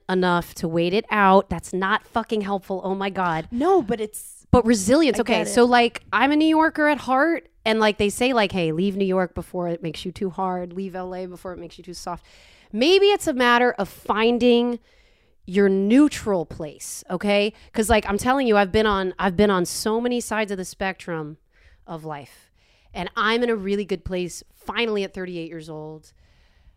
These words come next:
Speaker 1: I'm finally sober. I have two kids. I'm present. Um, and I can choose to live in the past,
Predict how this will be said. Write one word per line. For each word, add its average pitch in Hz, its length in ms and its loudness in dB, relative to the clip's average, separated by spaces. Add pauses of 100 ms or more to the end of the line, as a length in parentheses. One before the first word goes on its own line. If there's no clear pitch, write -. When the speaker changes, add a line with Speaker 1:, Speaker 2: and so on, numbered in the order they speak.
(140)
Speaker 1:
I'm 156 120 -12
finally 202 400 -4
sober. 165 560 -6
I 151 60 -18
have 180 220 -4
two - 140 -18
kids. 156 560 -12
I'm 139 140 -16
present. 156 680 -12 (600)
Um, 151 480 -10
and 180 80 -6
I 180 80 -2
can 175 160 -10
choose 262 320 -8
to 254 80 -10
live 233 140 -6
in 208 60 -10
the 202 60 -10
past, 175 720 -10